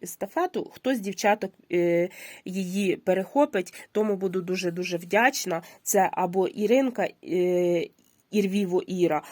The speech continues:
або, е, Мар-, Маріна Пан, е, я не знаю, як правильно читається цей, е, її канал, е,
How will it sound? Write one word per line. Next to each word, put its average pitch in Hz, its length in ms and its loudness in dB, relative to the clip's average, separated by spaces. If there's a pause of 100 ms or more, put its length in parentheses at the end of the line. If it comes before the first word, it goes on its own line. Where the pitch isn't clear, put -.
(160)
або, 185 460 6
е, 180 120 0
Мар-, 190 400 0
Маріна 196 560 4 (220)
Пан, 262 360 6 (400)
е, 165 400 -2 (1600)
я 185 220 0
не 190 80 4
знаю, 175 240 2
як 170 100 0
правильно 170 420 2
читається 165 600 -4
цей, 170 260 -6 (140)
е, 175 200 -4
її 170 340 -8
канал, 196 520 -4 (840)
е, 170 380 0